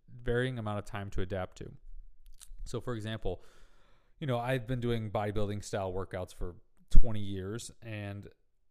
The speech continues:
when I started the carnivore diet, it took me about eight weeks to to recoup to where I was prior, uh, be-, before starting. Uh, and then w-, once you adapt, then, you know, progress, my progress has escalated from there. So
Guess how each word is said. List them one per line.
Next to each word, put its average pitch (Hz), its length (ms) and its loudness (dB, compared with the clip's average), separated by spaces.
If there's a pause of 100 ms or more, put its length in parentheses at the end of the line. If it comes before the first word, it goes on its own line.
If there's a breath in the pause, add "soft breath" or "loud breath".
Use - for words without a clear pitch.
(200)
when 127 180 -10
I 110 200 -8
started 120 420 -4
the 110 60 -6
carnivore 156 420 -4
diet, 110 260 -4
it 131 120 -16
took - 200 -10
me 147 120 -10
about 123 340 -6
eight 120 220 -10
weeks 104 300 -12
to 90 320 -10 (420)
to 107 180 -8
recoup 107 540 -10
to 113 140 -10
where 98 200 -10
I 95 40 -12
was 95 220 -12
prior, 87 440 -14 (220)
uh, 87 240 -10 (340)
be-, 113 220 -12
before 104 300 -6
starting. 82 340 -12 (480 soft breath)
Uh, 90 480 -8 (160)
and 139 200 -10
then 143 160 -4
w-, 139 280 -10
once 143 220 -12
you 123 60 -8
adapt, 101 380 -8
then, 101 300 -10 (100)
you 117 120 -16
know, 90 200 -16
progress, 101 460 -8
my 101 100 -10
progress 95 380 2
has 95 180 -12
escalated 90 540 -14
from 92 180 -14
there. 87 200 -12 (880 soft breath)
So 123 380 -6